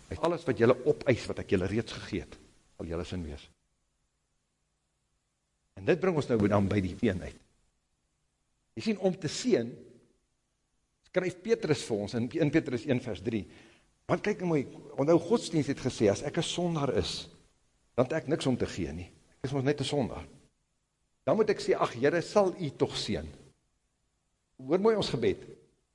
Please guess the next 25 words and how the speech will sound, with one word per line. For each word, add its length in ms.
"Here, 200
sal 200
U 80
tog 200
die 120
kos 260
seën? 200
Ag, 160
Here, 240
sal 180
U 140
tog 280
vir 240
Melly 380
seën?" 400
Nee, 180
nee, 180
dis 140
nie 80
hoe 80
dit 100
werk 220
nie. 80
Petrus 440
sê, 180